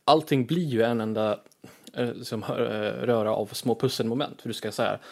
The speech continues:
tänka efter hur logiskt, hur ska de här rullbanden gå så att den här maskinen kan plocka upp den här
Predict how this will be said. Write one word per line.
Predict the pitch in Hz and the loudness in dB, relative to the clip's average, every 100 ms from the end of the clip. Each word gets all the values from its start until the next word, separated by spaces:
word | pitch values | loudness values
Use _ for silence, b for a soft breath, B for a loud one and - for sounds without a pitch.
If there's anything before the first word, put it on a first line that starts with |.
| B B | B B
tänka | - 113 117 | -2 2 2
efter | 110 120 107 | 2 0 2
hur | 123 | 4
logiskt, | 113 110 107 - | 6 4 0 -2
hur | 113 | -2
ska | - | -2
de | 104 | -2
här | 104 101 101 101 110 117 | 0 2 2 0 -8 0
rullbanden | 113 107 143 185 170 | 0 4 4 4 0
gå | 143 156 156 B B | 4 4 4 B B
så | - 123 | -4 0
att | 101 - - b b _ | 0 -4 -20 b b _
den | - 113 | -2 2
här | 131 | 4
maskinen | 135 127 139 123 | 4 6 4 4
kan | 117 | 0
plocka | - 110 117 | -2 2 4
upp | 123 - | 2 -2
den | 104 | -2
här | 117 143 139 131 | 4 6 6 4